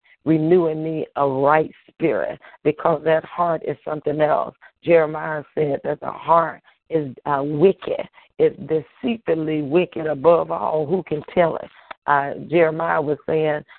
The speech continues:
that your heart can be so wicked and come up with things that you don't even know it yourself. He said, "Who can tell?" So we gotta keep our hearts before God, before the throne, before the presence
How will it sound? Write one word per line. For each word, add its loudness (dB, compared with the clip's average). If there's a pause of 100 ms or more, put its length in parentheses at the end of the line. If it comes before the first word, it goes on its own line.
(120)
that 0
your 0
heart -2 (260)
can 0
be -2
so 2
wicked -2 (220)
and -10
come -6
up -2
with -8
things 4
that -2
you 2
don't 0
even -2
know 4
it -8
yourself. -2 (280)
He 0
said, 4
"Who 0
can -6
tell?" -2 (260)
So 4
we 2
gotta -2
keep -6
our 0
hearts -4 (340)
before 0
God, -4
before 0
the -6 (100)
throne, -4
before -2
the -14
presence -8